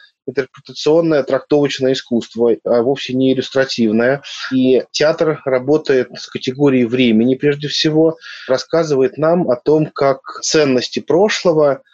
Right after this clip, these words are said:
деконструируются и подвергаются какой-то коррозии сегодня. Театр постоянно показывает, скажем, прошлое с его социальными типами, с его предпочтениями.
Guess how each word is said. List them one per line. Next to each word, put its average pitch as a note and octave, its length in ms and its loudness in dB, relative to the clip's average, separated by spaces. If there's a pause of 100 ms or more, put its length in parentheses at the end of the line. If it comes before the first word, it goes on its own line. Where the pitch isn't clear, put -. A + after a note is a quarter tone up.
(200)
деконструируются D3+ 1400 2 (100)
и C3 140 -6
подвергаются C3 600 0
какой-то B2 300 -2
коррозии C#3+ 520 2
сегодня. C3+ 680 0
Театр E3 300 0
постоянно D3 440 0
показывает, B2 720 0 (480)
скажем, A#2 380 -2
прошлое C#3 580 2
с - 120 -6
его D3+ 480 2 (180)
социальными C3 560 0
типами, E3+ 460 0
с - 140 -6
его B2 460 0 (280)
предпочтениями. F3+ 1040 2